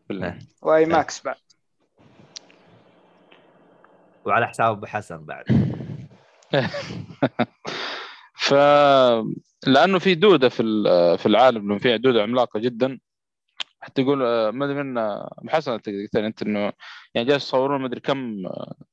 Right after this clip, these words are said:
Speaker 1: تسعين يوم أو شيء، المشهد هذاك حق الدودة.
Speaker 3: آه،
Speaker 1: آه،
Speaker 3: ما ن-،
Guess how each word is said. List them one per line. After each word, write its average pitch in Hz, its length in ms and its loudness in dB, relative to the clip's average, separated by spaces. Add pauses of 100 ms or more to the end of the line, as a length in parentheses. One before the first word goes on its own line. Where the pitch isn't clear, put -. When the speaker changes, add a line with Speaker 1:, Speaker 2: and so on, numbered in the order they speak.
(400)
Speaker 1:
تسعين 135 320 -2
يوم 127 280 -2
أو 101 60 -6
شيء، 165 340 -4 (540)
المشهد 117 280 -2
هذاك 110 220 -4
حق 104 140 -8
الدودة. 113 400 -2 (1600)
Speaker 3:
آه، 170 340 4
Speaker 1:
آه، 165 40 4
Speaker 3:
ما 170 340 -2
ن-، 202 180 -4